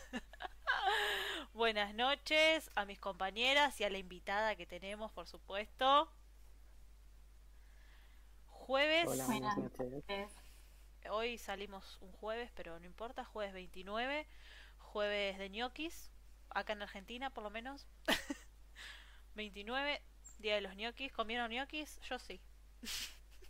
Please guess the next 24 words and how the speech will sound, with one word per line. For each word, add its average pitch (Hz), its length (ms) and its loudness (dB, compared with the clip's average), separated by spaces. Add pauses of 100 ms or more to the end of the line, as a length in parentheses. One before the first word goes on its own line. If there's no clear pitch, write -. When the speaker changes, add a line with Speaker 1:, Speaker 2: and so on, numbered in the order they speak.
(1080)
Speaker 3:
Mm, 220 680 -4
yo 254 220 4
no, 254 260 12
pero 214 180 2
me 220 140 4
hubiese 262 320 8
rescatado 226 540 12
si 208 120 -12
sabía 208 280 -2
que 196 80 -6
era 196 140 0
veintinueve. 196 680 -6 (1000)
Speaker 1:
No, 185 300 -2
no, - 120 -10
no. - 160 -18 (2250)
Speaker 3:
Qué 240 100 0
fruta 233 320 8
noble 214 380 4
el 196 100 -6
ñoqui. 190 420 -6 (760)
Speaker 1:
Sí. - 340 -4 (180)
Eh, 277 360 0
¿se - 160 -8
sigue 539 240 -2